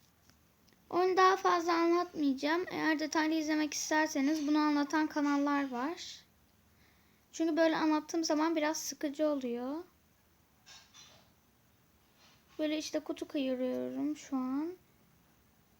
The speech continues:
Yanımdaki karakterin adı Supru-, Sprout. Şimdi takım arkadaşım öldü ve benim kaçmam lazım.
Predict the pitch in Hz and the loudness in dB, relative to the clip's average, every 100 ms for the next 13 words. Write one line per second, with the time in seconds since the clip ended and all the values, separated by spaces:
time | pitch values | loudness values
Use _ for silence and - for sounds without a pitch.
0 | _ 294 311 320 330 339 311 302 311 302 | _ -4 -2 -2 0 2 2 0 0 0
1 | 285 339 - 320 - _ 285 269 285 - | -2 -6 -6 -8 -10 _ -12 -10 -12 -16
2 | - - _ 302 294 294 - - - - | -18 -18 _ -6 -4 -4 -8 -16 -20 -20
3 | _ _ _ _ _ _ _ _ _ _ | _ _ _ _ _ _ _ _ _ _
4 | _ _ _ - - 349 359 359 359 381 | _ _ _ -14 -4 -4 0 0 2 2
5 | 330 320 311 320 370 339 311 294 339 359 | 2 2 -2 -2 0 0 0 0 0 0
6 | 381 370 330 - 311 269 254 240 233 262 | -4 -4 -6 -4 -4 -2 -2 -6 -10 -10